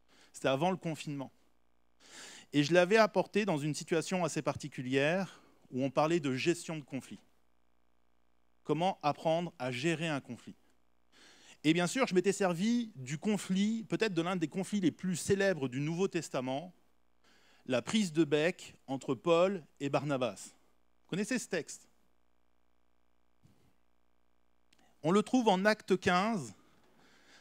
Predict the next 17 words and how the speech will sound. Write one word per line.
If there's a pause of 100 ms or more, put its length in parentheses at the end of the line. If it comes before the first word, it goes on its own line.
(140)
À
partir
du
verset
trente-cinq,
Luc (160)
nous
dit, « (320)
Paul
et
Barnabas
restèrent
à
Antioche. (560)
Ils
enseignaient
et